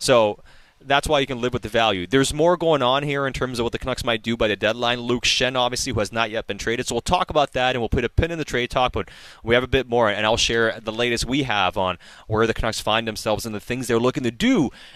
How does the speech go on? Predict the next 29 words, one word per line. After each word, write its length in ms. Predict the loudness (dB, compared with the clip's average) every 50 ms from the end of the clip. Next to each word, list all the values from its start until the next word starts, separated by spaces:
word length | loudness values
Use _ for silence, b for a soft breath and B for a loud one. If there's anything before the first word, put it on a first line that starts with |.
| B B
at 200 | 2 2 2 0
the 80 | -2
trade 320 | -6 -4 -2 -2 -2 -2 -2
deadline. 440 | -2 -2 -2 -2 0 0 0 0 0
But 100 | -2 -2
as 100 | -2 0
far 160 | 2 2 2
as 80 | 2
this 140 | 0 -4 -6
game 200 | -4 -4 -2 -2
is 100 | -2 -4
concerned, 380 | -4 -4 -2 -2 -2 -2 -2 -4
the 40 | -6
Canucks 280 | -6 -6 -6 -4 -2
lost 260 | 2 2 2 2 0
three 220 | -2 -4 -2 0 0
one 180 | 2 2 2
against 300 | 0 -2 -4 -6 -6 -6
the 40 | -4
Bruins, 380 | 0 0 2 2 2 0 0 -2
and 140 | -4 -4 B B B B B B B B
we 80 | -2 0
were 60 | 4
talking 220 | 4 4 4 2
to 60 | 0 2
Brett 200 | 2 2 2 2
Festerling 440 | 0 0 0 0 -2 -6 -6 -2
earlier, 400 | 0 2 2 2 0 0 -2 -2
and, 240 | 0 -2 -2 -4 -4